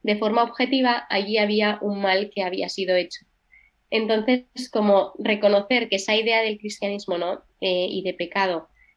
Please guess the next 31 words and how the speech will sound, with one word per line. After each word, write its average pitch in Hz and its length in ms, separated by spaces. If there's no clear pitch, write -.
era 220 240
algo 202 300
que 180 100
no 190 120
era 214 200
algo 208 560
que 220 140
fuese 208 420
horroro-, 202 440
o 214 100
sea, 208 160
horroroso, 214 420
sino 185 240
que 196 80
era 208 120
algo 214 320
que 185 340
implicaba 202 720
directamente 233 480
mi 226 180
felicidad 220 500
y 196 80
que 180 100
precisamente 208 840
era 202 200
un 214 280
nombre 220 380
que 202 80
se 190 160
le 185 120
daba 196 340